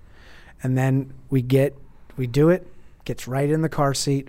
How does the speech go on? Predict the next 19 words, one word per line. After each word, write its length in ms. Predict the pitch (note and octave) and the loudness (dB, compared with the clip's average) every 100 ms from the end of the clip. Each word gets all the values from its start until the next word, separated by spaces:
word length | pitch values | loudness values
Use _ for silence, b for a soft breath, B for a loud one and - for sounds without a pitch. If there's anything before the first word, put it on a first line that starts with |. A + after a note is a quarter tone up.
| - | -10
I 20 | B2+ | -8
buckle 380 | A#2+ A#2 C3+ | -6 -6 -4
him 140 | C3 B2+ | -2 0
right 240 | B2 B2+ | 0 0
in. 200 | C3 B2 | 0 0
He's 180 | B2 B2 | -2 0
like, 140 | D#3+ - - | -2 -2 -14
"Thanks. 800 | - - - A3+ C#3 - - - - b b | -16 -12 -2 0 0 -2 -6 -8 -14 b b
That's 320 | - - - | -10 -8 -2
awesome. 500 | G3+ D4+ - B3 F#3 | 2 4 4 2 2
Thank 380 | F#3+ B3 E4 - | 4 2 2 0
you. 300 | A#3 D3+ C3 | 2 2 0
I 140 | F#3+ G3+ | 0 0
love 260 | C#3+ G#3 | 2 2
my 200 | E3+ D3 | 2 -2
new 180 | C#3+ C3+ | -2 -2
iPad." 720 | C3 D#3 F3+ B2+ A2+ A2 B2+ - - b b b b b b | 0 0 2 0 -4 -8 -10 -14 -18 b b b b b b
Right? 380 | C3 C#3+ G3 - - - - | 2 4 2 -2 -20 -20 -10
All 720 | C3 C3 C#3+ D3+ D#3 D#3 D#3+ | -2 2 4 6 6 4 2